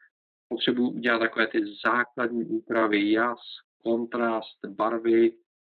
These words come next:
lehká retuš, skorigovat třeba chyby objektivů, doostřit, odšumit. A to jsou věci, které děláte v podstatě se všemi fotografiemi. A Adobe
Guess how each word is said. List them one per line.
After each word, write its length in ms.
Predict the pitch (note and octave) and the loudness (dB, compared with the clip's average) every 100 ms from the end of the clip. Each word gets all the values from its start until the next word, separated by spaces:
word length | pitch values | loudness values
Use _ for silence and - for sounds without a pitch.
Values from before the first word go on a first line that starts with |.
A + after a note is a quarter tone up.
| _ | _
lehká 560 | F#2+ A2+ - - B2 B2 | -4 -2 -4 -2 2 2
retuš, 520 | B2 - A#2 A2 A2 - - - - _ _ _ _ _ _ _ _ | 0 2 6 6 4 -4 -8 -14 -20 _ _ _ _ _ _ _ _
skorigovat 680 | - - A#2 A#2 A#2 A2 G#2+ | -12 -6 2 2 2 -2 -4
třeba 240 | - - | -10 -12
chyby 320 | - A#2+ A#2 | -6 2 4
objektivů, 800 | A2+ B2 A#2 - - A2 G#2+ A2+ - _ _ _ - | 4 2 -2 -4 -2 0 0 0 -6 _ _ _ -2
doostřit, 720 | - F3 - - - D#3+ - - | -2 -2 -6 -4 2 2 0 -6
odšumit. 720 | - B2 - - B2 A2 G#2 - _ _ _ _ _ | -6 -4 -4 -2 2 2 2 -4 _ _ _ _ _
A 80 | G#2+ | -6
to 160 | - E3+ | 0 0
jsou 200 | E3 A#2+ | 2 4
věci, 300 | A#2 A#2 B2 | 2 2 -8
které 320 | - B2 A#2+ | -2 2 2
děláte 320 | A2+ G#2+ A#2+ | 0 -2 -6
v 120 | - | -8
podstatě 340 | A2 - E3 A2+ | -10 -8 -4 -4
se 140 | A2 | -4
všemi 280 | - A2+ A2+ | -6 -2 -2
fotografiemi. 800 | G#2+ G#2+ A2 G#2+ F#2+ G#2+ F#2+ G2 - _ _ _ _ _ _ _ - | -4 -4 -2 -2 -4 -6 -6 -8 -16 _ _ _ _ _ _ _ -2
A 340 | G#2+ G#2 G2+ G2+ - B2+ | 0 2 0 -2 -6 0
Adobe 260 | D#3 F#3+ | 4 4